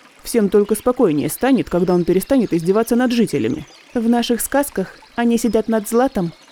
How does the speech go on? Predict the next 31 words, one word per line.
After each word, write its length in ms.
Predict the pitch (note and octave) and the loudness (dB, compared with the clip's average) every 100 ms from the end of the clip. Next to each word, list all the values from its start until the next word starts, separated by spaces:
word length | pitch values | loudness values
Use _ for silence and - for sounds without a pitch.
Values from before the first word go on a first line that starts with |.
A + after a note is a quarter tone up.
| - | -4
да 140 | B3 | 0
время 280 | B3 A#3+ G#3+ | 2 2 0
от 80 | G#3 | 0
времени 340 | C4 C#4+ G#3 | 2 4 4
таскают 460 | G3+ A#3+ - C4+ - | 0 -2 0 0 0
себе 180 | C4 C4 | 0 0
принцесс 580 | D4+ D4 - F3+ E3 - | 2 0 2 -2 -2 -8
с 100 | F3+ | -6
ближайших 540 | F#3+ F#3+ F3 D#3+ F#3 | 0 0 0 -2 -6
королевств. 580 | - G3 G3 D#3 - - - - - - | -2 0 0 -2 -6 -14 -20 -20 -10 -2
Я 200 | A3+ C#4 | 0 2
подняла 420 | B3 F#3+ F#3 A#3 | 0 0 2 2
необычный 540 | G#3 E3+ G3+ - A3+ | 0 0 -2 0 0
белый 260 | F#3 F3+ A3 | 2 2 0
камешек. 600 | G3 D#3+ D3+ - - - - - - - | 0 -4 -4 -6 -10 -14 -20 -20 -14 -4
В 100 | F#3+ | 0
нём 180 | G#3+ G3 | 2 0
вкрапления, 680 | - G3+ A#3+ D4 A#3+ F3+ | 0 -2 2 2 4 2
будто 440 | E3 A3 - A3+ G#3+ | 0 -4 -2 -4 -4
кусочки 540 | - B3+ D4+ C#4+ - | -4 -2 -2 -4 -2
радужной 440 | G#3+ A#3 B3+ B3+ C4 | 0 2 2 2 2
фольги. 460 | C#4 C4 D#3+ C3+ - _ - | 0 0 -2 -6 -8 _ -18
Красотища. 880 | - G3+ G#3 F#3+ F#3+ F#3 E3 - D#3+ - - - - | -2 -2 0 -4 -4 -4 -4 -4 -6 -10 -20 -20 -2
Плевать 400 | D#4+ B3 G#3+ - | 2 4 2 2
мне 140 | G3+ | 0
на 100 | F3+ | 2
драконов. 640 | E3 F3+ - F3+ E3+ - - - - | 0 -2 0 -2 -2 -8 -20 -20 -6
Я 140 | C4+ C#4 | 0 0
считаю 400 | - C4+ C4 B3+ | 0 0 2 4
нечестным 460 | B3 C4 B3 G3+ | 2 2 0 -2
шантаж 520 | G3 G3+ G3+ B3 - | -2 -2 0 -2 -2